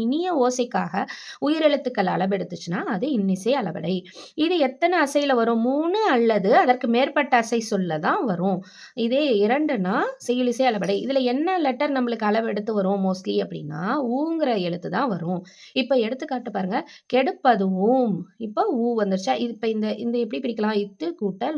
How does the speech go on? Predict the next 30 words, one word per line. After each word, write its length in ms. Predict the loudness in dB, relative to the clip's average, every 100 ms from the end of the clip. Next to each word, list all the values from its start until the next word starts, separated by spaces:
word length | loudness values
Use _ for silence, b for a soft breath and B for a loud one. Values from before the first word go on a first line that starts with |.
| 0
ஊ. 20 | -2 -2 B B
அப்ப 280 | -6 -2 -2
இங்க 160 | -2 -2 -2
ஊங்கிற 380 | 0 0 0 -2
லெட்டர் 280 | -4 -6 -4
தான் 140 | -2 -2
அளபெடுத்திருக்கு. 500 | -2 -2 -4 -4 0
அதுக்கு 380 | 0 -2 -4 -2
இனமான 640 | 0 -2 -2 -4 -2 -2 -4 _ -8
குற்றெழுத்து 540 | -6 -2 -2 0 -2 -2
ஊ 60 | -2 -2
இங்க 240 | 0 -2 -2
வந்திருக்கு. 440 | -2 -4 -6 -6 -6 B B B
எடுப்பதுவும், 640 | 2 2 0 -2 0 0
உண்பதுவும், 520 | 0 0 0 -2 0 0
செல்வதுவும் 460 | -2 -2 -2 -2 -2
இது 120 | -2
மாதிரி 200 | -4 -4 -2
ஊங்கிற 420 | 0 0 0 -2
எழுத்து 280 | -4 -4 -6
வந்துச்சுன்னா 380 | -8 -8 -6 -2
இன்னிசை 460 | -2 -2 -2 -4 -2
அளபடை. 380 | -2 -2 -2
அதுவும் 300 | -2 -2 0
மூணு 200 | 0 2
அசைக்கு 340 | 0 -2 -4 -4
மேல 220 | -4 -4
வந்துச்சுன்னா 420 | -6 -8 -8 -8 -4
இன்னிசை 400 | -4 -4 -4 -4
அளபடை. 400 | -4 -4 -4